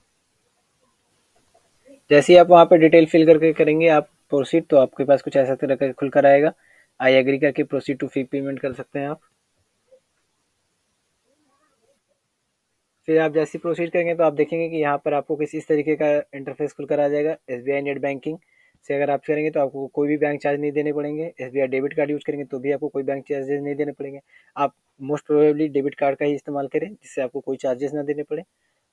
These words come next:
अगर other bank के कोई नेट banking use करते हैं तो आपको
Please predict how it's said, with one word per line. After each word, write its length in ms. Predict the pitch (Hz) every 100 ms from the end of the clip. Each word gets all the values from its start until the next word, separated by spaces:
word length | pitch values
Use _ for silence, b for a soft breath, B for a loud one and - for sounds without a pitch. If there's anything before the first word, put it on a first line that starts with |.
| _ _
अगर 240 | 123 131 131
other 160 | 147
bank 180 | 147 147
के 60 | 156
कोई 200 | 151 143 _ _ _ -
नेट 300 | 143 143 139
banking 280 | 143 139 147
use 140 | 143
करते 180 | 143 156
हैं 80 | 143
तो 80 |
आपको 300 | 131 - 156